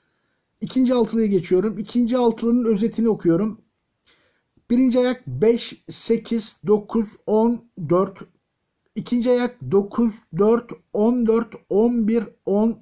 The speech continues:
sekiz. Üçüncü ayak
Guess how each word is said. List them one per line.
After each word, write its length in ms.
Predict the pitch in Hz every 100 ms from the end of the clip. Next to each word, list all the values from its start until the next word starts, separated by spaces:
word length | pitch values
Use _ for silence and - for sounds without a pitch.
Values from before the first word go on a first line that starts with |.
| -
sekiz. 720 | 156 - 196 - 160 - - _ _ _ _ _ _ _ -
Üçüncü 400 | 208 - 254 254
ayak 400 | 233 240 -